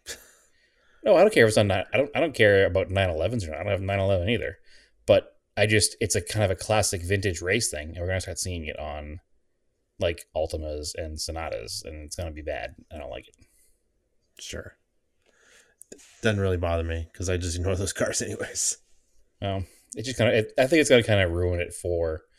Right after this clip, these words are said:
Speaker 2: the vintage look that it, that it has. So.
Speaker 1: I mean, the car is,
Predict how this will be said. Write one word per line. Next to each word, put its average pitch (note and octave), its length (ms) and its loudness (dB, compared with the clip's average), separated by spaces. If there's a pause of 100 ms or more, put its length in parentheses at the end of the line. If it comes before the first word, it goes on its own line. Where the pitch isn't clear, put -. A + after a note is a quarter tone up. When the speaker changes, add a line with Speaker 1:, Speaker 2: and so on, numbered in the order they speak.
(600)
Speaker 2:
the F#2 100 -2
vintage E2+ 360 -2
look E2 240 -4
that D#2 120 -2 (140)
it, D#2 140 -14
that D#2 80 -6
it C#2+ 160 -10
has. C#2+ 520 -10 (840)
So. - 320 -14 (1700)
Speaker 1:
I A#2+ 80 0
mean, B2+ 160 2
the B2 80 -2
car E3+ 240 8
is, - 420 0